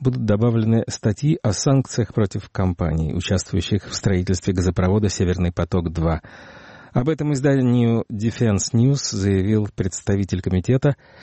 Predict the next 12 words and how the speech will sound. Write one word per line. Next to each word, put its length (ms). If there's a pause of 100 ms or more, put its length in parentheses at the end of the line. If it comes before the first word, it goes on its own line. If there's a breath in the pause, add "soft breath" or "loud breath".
(140)
председатель 520
комитета 400
Сената 380
С 160
Ш 160
А 60
по 80
международным 720
делам, 260
республиканец 960
Джим 420
Риш. 380